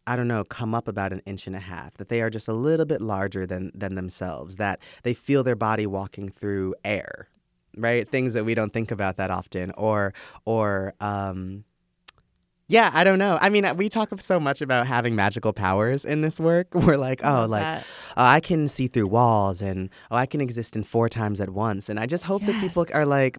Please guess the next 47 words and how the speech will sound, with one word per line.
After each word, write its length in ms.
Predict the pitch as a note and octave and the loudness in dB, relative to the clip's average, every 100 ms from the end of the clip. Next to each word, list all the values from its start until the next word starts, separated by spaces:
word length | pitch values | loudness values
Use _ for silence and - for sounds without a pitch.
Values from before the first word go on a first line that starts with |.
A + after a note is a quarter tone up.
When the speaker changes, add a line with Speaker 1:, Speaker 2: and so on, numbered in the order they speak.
| - | 2
Speaker 1:
"Oh, 80 | F3 | 6
I 160 | D#3+ F3+ | 6 6
can 160 | G3+ | 2
do 160 | A2+ G2+ | 0 -2
that." 320 | F2 G#1+ A#1+ - _ | -4 -10 -14 -16 _
Like, 160 | B2+ C#3 | -2 2
I 40 | |
hope 200 | C#3+ D3+ | 2 2
they 100 | D#3 | 2
just 180 | C#3+ C3 | 2 0
walk 220 | C3 B2+ | -2 0
away 180 | C3 B2+ | -2 -2
and 80 | B2 | -2
they're 100 | B2 | -4
like, 240 | A#2+ A2 | -4 -4
"Yeah, 280 | D#3+ E3+ G#2+ | -2 -2 0
well, 160 | G#2+ A#2 | 0 2
that's, 320 | C#3 C3 - | 2 0 -4
that's 180 | B2 C3+ | -4 -2
a 40 | |
possibility." 760 | B2 A#2+ A2+ A2+ G2+ F#2 F#2+ B2 - - - - | -2 -4 -2 -2 -2 -6 -10 -16 -20 -20 -20 -6
And, 260 | A#2+ A#2 A2 | -2 0 0
um, 480 | G#2 G2+ F#2+ F#2+ - _ _ | 0 -2 -4 -8 -14 _ _
and 160 | C3+ C#3+ | 0 4
while 160 | C#3+ | 4
it's 120 | C3+ - | 2 0
so 180 | A#2+ | 2
imaginative 920 | A#2 G#2 G2+ A2 B2+ - D3+ D#3+ E3 _ - - - - | 2 0 -2 -4 -4 -2 -2 -2 -6 _ -20 -20 -18 -2
and, 400 | A2+ G#2+ G2+ - | 0 2 -2 -4
and 220 | G#2+ G2+ | -4 -4
so, 580 | - - G#2+ G2+ G2+ G2+ G2+ | -2 2 4 4 4 2 0
and 100 | G#2 | -4
I 60 | |
keep 240 | G2+ A2+ A2 | -4 -6 -4
using 180 | G#2+ | -2
this 140 | A2 F#2+ | -2 -4
term 200 | - G2 | -6 -6
fairy 320 | - F2+ F#2 | -4 -4 -4
tale-like, 600 | - C3 C3+ C#3+ C#3+ - | -2 -2 0 0 -2 -2
but 100 | A2 | -4
it, 120 | G2+ | -4
it's 220 | G#2 - - | -6 -8 -6
just 320 | A2+ - - | -4 0 2
so 280 | A2+ A2 A2+ | 4 6 4
sort 240 | - A#2 | 2 0
of, 140 | A2 | 0
like, 260 | G2+ F#2+ - | -2 -4 -8